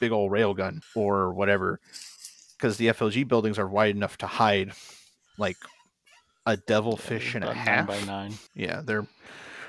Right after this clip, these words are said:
Speaker 1: real, real wide. But with the trade-off is that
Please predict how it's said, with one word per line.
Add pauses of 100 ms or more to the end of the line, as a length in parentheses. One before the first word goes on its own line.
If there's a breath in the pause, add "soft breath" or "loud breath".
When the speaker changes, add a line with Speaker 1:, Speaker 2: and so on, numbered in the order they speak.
(140)
Speaker 1:
real,
real
wide. (140)
But (100)
with
the
trade-off
is
that